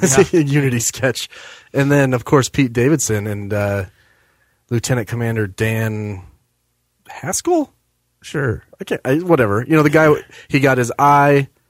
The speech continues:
Speaker 1: injured.
Speaker 2: In a, uh, I E D.
Speaker 1: Right. And Pete Davidson made a, a tasteless joke last week. And so he came. He's a Republican.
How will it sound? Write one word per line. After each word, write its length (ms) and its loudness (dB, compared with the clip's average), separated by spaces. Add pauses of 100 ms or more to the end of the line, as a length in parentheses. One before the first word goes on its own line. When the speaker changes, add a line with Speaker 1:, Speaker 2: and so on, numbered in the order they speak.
(460)
Speaker 1:
injured. 480 2 (240)
Speaker 2:
In 180 0
a, 320 -2 (120)
uh, 300 0
I 120 -2
E 140 -2
D. 320 -6
Speaker 1:
Right. 300 0 (220)
And 200 -2
Pete 200 -2
Davidson 440 -2
made 180 -2
a, 160 -2 (160)
a 60 -8
tasteless 480 -6
joke 460 -4 (500)
last 280 2
week. 200 0
And 120 -2
so 160 4
he 180 0
came. 300 2
He's 100 6
a 60 4
Republican. 640 2